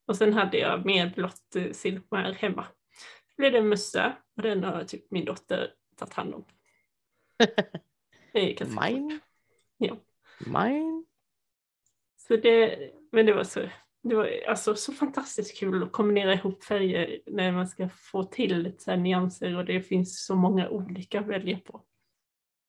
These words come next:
Speaker 1: Eh, och se
Speaker 2: Jag vet.
Speaker 1: sen hur det blandas när man börjar sticka.
Speaker 2: Jag såg liksom en vision av en, en rödklädd, behornad Josefin i, i litet format som sitter på axeln och som viskar,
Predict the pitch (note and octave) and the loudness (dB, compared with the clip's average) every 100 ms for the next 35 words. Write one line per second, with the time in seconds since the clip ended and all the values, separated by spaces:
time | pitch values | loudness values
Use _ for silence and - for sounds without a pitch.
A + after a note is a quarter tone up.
0 | _ _ _ _ _ _ _ _ _ - | _ _ _ _ _ _ _ _ _ -2
1 | G3 E3+ - F#3 - F#3+ - - F#3 F#3 | 0 0 -2 0 0 2 0 0 0 0
2 | F#3+ F#3 F#3+ F3+ F3+ - G3+ F3+ F3+ F#3+ | -2 0 0 0 -6 -8 -4 -2 -2 -8
3 | - - - A3 _ _ _ _ _ _ | -10 -18 -18 -20 _ _ _ _ _ _
4 | - - - _ _ _ _ _ _ _ | -20 -20 -20 _ _ _ _ _ _ _
5 | _ F#3 - C4 B3 A#3 A3 G3 G3 - | _ -6 10 12 12 10 8 8 4 6
6 | B3+ B3 F#3+ F3 E3+ E3 - _ _ E3+ | 8 8 8 8 8 4 -2 _ _ 0
7 | F3 E3+ F#3+ G#3 E3+ E3 - G#3 F#3+ F#3 | 2 4 8 10 10 6 -2 6 6 6
8 | - D#3+ F#3 F3+ F3+ G3 F#3+ F3+ E3 E3+ | 2 2 4 4 2 2 4 4 2 0
9 | - F3 - A3 E3+ D#3 E3 E3 E3+ F3 | -2 -2 8 10 10 6 4 4 4 2
10 | F3 D#3+ - E3 D#3 D3+ D#3+ D#3 E3 D#3+ | 2 0 0 4 4 2 0 -2 0 0
11 | - B2+ D#3 - - C#3+ C3+ C3+ C#3 C#3 | 2 0 0 -2 4 6 6 4 4 2
12 | - G#2+ | 6 4